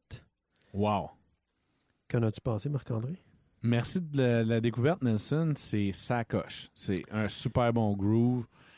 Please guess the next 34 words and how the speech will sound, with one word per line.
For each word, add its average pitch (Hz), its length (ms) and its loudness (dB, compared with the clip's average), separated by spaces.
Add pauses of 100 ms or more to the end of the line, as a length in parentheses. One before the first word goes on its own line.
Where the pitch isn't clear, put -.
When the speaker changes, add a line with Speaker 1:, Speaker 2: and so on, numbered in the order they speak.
(200)
Speaker 1:
Explique-moi 113 720 -2
ça. 123 480 0 (360)
Qui 123 240 -2
ils 101 120 -6
sont ? 80 240 -10 (640)
Speaker 2:
Alors, 127 160 2
c'est 147 120 0
le 143 80 4
groupe 160 180 0
Sons 196 320 2
of 170 160 0
Kemet. 196 280 0 (180)
On 160 100 0
vient 143 140 2
d'écouter 151 320 0
la 139 120 4
chanson 139 480 0
My 131 300 2 (160)
Queen 175 340 2 (120)
is 123 380 2 (120)
Mamie 160 640 2
Phipps - 540 -4 (320)
Clark, - 600 -8 (300)
Speaker 1:
OK. 98 260 -8 (280)
Speaker 2:
tirée 120 240 2
de 123 80 2
l'album, 117 560 4
euh, 107 200 0
paru 113 320 -4
en 117 60 0
deux 110 140 0
mille 127 160 2
dix-huit, 104 480 -2
Your 113 320 0